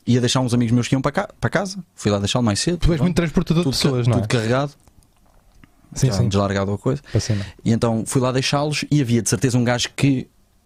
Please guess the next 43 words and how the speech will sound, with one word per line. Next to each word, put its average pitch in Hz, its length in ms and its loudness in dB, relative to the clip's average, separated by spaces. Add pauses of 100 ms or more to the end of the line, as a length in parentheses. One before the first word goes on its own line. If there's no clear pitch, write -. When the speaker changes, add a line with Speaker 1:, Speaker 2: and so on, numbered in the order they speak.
(220)
Speaker 1:
estava 135 280 0
a 127 40 -4
seguir-nos 160 720 0 (460)
para 113 100 2
ver 110 100 2
o 107 40 0
que 120 80 0
é - 20 0
que 127 80 -4
dava, 135 180 0
eram 110 140 0
três 113 200 0
miúdos. 139 420 0
Speaker 2:
Aham. 113 280 2 (180)
Speaker 1:
E 135 60 4
então, 113 380 0 (260)
eu 120 140 2
quando 127 280 0
saí, 123 440 0 (380)
estava 117 240 0
lá 123 80 0
o 120 40 -4
gajo 120 200 0
à 113 40 -4
espera 123 280 -2
que - 80 0
eu 120 60 0
saísse. 113 500 0 (760)
<laughs> 156 280 2 (240)
Só 107 200 -2
que 101 260 -2 (420)
eu, 107 300 0
eh, 107 340 0
em 110 40 0
casa 110 220 0
aproveitei 107 340 0
para 117 100 -2
trazer 113 220 0
uma 123 140 2
mini, 147 380 0 (120)
três 139 240 2
mi-, 139 140 2
du-, 127 380 0